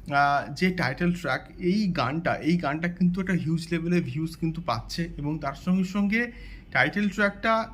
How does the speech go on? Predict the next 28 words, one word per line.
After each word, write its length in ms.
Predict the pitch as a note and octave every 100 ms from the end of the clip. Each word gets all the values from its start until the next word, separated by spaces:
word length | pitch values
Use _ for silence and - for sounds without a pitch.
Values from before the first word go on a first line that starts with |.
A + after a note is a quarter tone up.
| -
একটা 160 | F3+ F3+
ইনোভেটিভ 540 | F3+ G3 F#3+ F#3+ G#3
এবং 220 | G3+ G#3 F#3
ক্রিয়েটিভ 380 | E3+ E3+ F#3 F#3+
কিন্তু 180 | F3+ F#3
মোটামুটি 420 | E3+ F3 F3+ F3+
টাইটেল 340 | E3 C#3+ E3
ট্র্যাক 360 | F3 E3+ D#3+ D3+
হয়েছে। 280 | D3 C#3+ F3 - - - - -
নীলায়নদার 920 | C#3+ F3+ D#3 E3+ F#3 F#3 F3+ G#3+ G#3+ - -
একটা 300 | D3+ F#3+ -
দারুণ 440 | D3 B2+ D#3+ F3 E3+
মিউজিক 420 | D#3+ D#3 E3 F3
কিন্তু 220 | F3 E3
আমরা 160 | D#3+ E3+
পেয়েছি 440 | E3 D3+ D3 -
এবং 320 | D#3 E3 D3+
বস্কো 640 | B2+ C3+ F3 - - A3 A3
সিজারের 720 | - E3 D3 E3+ F3 G3 G3 - - - - - -
কোরিওগ্রাফি 680 | - D3+ E3+ F#3 F#3+ F#3 F3
কিন্তু 260 | D#3 F3+ F3+
মারাত্মক 500 | D3 C3+ D3 - E3+
লেভেলের 360 | D#3 C#3+ D#3+
কিন্তু 280 | E3 E3 D#3+
হয়েছে 300 | C3+ B2 C3+
এবং 320 | D3+ F3+ F#3+ F#3
এই 380 | F3 G3+ A#3 F3+
জুটিটাকে 600 | D#3+ D3 E3+ F3 E3+ G#2+